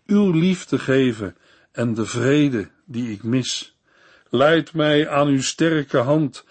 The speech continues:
veilig naar de overkant. Ik hoef geen gevaar te vrezen,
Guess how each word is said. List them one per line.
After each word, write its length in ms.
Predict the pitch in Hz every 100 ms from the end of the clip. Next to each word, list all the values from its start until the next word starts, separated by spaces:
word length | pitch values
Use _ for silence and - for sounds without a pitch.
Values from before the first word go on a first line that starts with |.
| _ _
veilig 840 | - - 190 202 170 160 147 -
naar 220 | 151 151
de 100 | 147
overkant. 920 | 147 165 180 170 123 - 104 98 - _ _ _ _ _
Ik 240 | - 165 180
hoef 320 | - 156 143
geen 500 | - 170 190 214 185
gevaar 580 | - 160 139 160 160 143
te 160 | 139
vrezen, 760 | 117 123 156 156 131 113 107